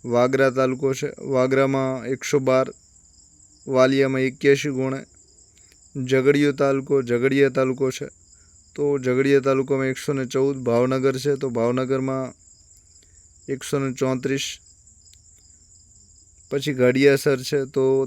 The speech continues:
ત્યાં એકસો ને છેતાળીસ. ઘોઘા તાલુકો છે, એકસો પચીસ. જેસર તાલુકો છે, જેસરમાં એકસો ને ચોવીસ. મહુવા તમે જોઈ શકો છો, મહુવામાં એકસો ને ત્રેપને અટક્યું છે.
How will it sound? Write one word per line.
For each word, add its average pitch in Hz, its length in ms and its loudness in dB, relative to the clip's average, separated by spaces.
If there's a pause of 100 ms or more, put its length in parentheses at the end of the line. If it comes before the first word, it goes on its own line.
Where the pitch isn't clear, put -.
(120)
ત્યાં 135 180 0
એકસો 135 300 -2
ને 131 140 -4
છેતાળીસ. 131 720 -4
ઘોઘા 127 460 2
તાલુકો 131 440 0
છે, 135 200 -2
એકસો 123 240 -6
પચીસ. 127 640 -6 (1000)
જેસર 127 500 0
તાલુકો 135 440 0
છે, 131 180 -6
જેસરમાં 127 560 0
એકસો 135 220 -6
ને 131 120 -6
ચોવીસ. 131 520 -2
મહુવા 135 600 0 (760)
તમે 139 220 -2
જોઈ 135 180 2
શકો 135 320 0
છો, 151 140 -6
મહુવામાં 135 800 0
એકસો 131 340 -4
ને 131 300 -6 (1200)
ત્રેપને 135 480 0
અટક્યું 135 300 -6
છે. - 160 -10